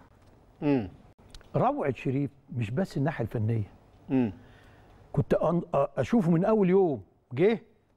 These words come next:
Speaker 2: ان كان عنده شخصية لذيذة،
Speaker 1: مم.
Speaker 2: سلس، عنده براءة، نفس بريئة.
Speaker 1: مهم.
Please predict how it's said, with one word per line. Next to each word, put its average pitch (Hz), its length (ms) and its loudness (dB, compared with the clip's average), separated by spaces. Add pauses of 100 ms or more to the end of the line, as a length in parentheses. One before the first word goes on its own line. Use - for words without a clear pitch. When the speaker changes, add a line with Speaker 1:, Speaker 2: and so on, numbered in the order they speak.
(1000)
Speaker 2:
ان 131 120 -4
كان 151 180 -4
عنده 143 280 -8
شخصية 139 600 -4
لذيذة، 117 520 0 (640)
Speaker 1:
مم. 117 240 -2
Speaker 2:
سلس، - 800 -4 (880)
عنده 165 260 2
براءة، 143 560 2 (560)
نفس 175 280 0
بريئة. 156 520 2 (400)
Speaker 1:
مهم. 139 300 -6